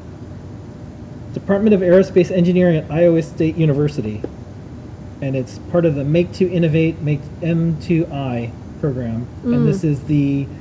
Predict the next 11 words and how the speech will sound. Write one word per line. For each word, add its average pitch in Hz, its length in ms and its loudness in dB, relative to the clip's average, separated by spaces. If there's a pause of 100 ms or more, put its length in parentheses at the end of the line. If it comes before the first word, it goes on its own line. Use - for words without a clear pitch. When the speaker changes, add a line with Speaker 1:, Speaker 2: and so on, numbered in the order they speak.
(200)
Speaker 1:
high 175 240 2
altitude 170 600 0
balloon 151 280 4
experiments 147 520 0
and 131 80 -6
technology. 110 640 -8 (380)
And 120 160 -8
Matt 127 200 -10
sent - 180 -10
this - 160 -12
in. 107 200 -10